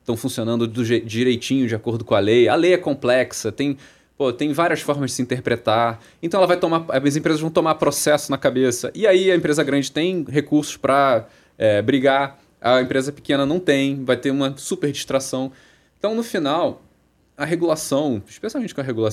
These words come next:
quando a regulação é mal feita, ela tende a favorecer muito as grandes empresas. Nos Estados Unidos, hoje, você tem uma tentativa de criar regulação no Congresso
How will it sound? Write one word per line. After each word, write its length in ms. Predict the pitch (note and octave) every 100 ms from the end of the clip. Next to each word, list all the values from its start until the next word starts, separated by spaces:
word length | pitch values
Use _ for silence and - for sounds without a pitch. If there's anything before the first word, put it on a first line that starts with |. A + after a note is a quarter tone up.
| -
quando 180 | - A2+
a 40 | G#2+
regulação 420 | A2 G#2 G2+ G2+
é 40 |
mal 180 | F#2+ A2
feita, 560 | B2+ - A#2+ C#3+ - D2+ _ _ _ _ _ _ _ _ _ _ _
ela 640 | G#2 G#2+ A2+ A2+ G#2+ F#2+ -
tende 220 | - C#3
a 20 | D3
favorecer 480 | C3+ B2 B2 -
muito 260 | C3 A#2+ A#2+
as 80 | G2
grandes 300 | F#2+ F#2+ F2+
empresas. 480 | F2+ F2+ E2+ D#2+ - _ _ _ _ _ _
Nos 160 | - F3
Estados 260 | F#3+ F#3+ D3
Unidos, 340 | C3+ D#3 C3+
hoje, 240 | C3 D3
você 240 | D3 D3 C#3+
tem 220 | C#3 C3+
uma 140 | C#3+
tentativa 500 | C#3 C#3 C3 C3 C3+
de 100 | C#3
criar 420 | B2+ B2+ B2+ C#3+ - _ _ _
regulação 720 | B2 C3+ C3+ B2+ - A#2+ A#2+ D3 _ _ _
no 120 | A2
Congresso 720 | A#2 C#3+ A#2 G#2+ B2 - F3+